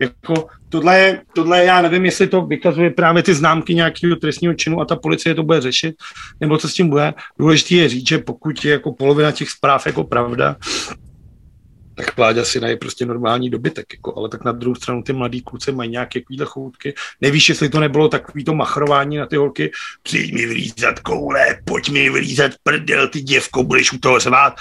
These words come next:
Pak by holka přijela a on tam, „Chceš si radši pustit novou desku Izomandy a se a povídat si?“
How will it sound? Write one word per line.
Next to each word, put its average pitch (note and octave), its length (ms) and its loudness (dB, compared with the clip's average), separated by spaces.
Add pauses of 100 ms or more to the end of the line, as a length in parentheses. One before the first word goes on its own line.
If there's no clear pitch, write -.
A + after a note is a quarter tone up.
(280)
Pak D#3 140 0
by D#3 100 4
holka D#3+ 260 4
přijela D#3+ 420 4
a - 20 4
on D3+ 180 2
tam, B2+ 240 -4 (1080)
„Chceš - 140 -2
si E3+ 120 2
radši E3 260 2
pustit - 440 -4
novou E3+ 200 4
desku D#3+ 360 2
Izomandy F#3 500 4
a F3+ 60 4
se F3+ 160 0
a F3 40 4
povídat F#3 500 2
si?“ F3+ 320 2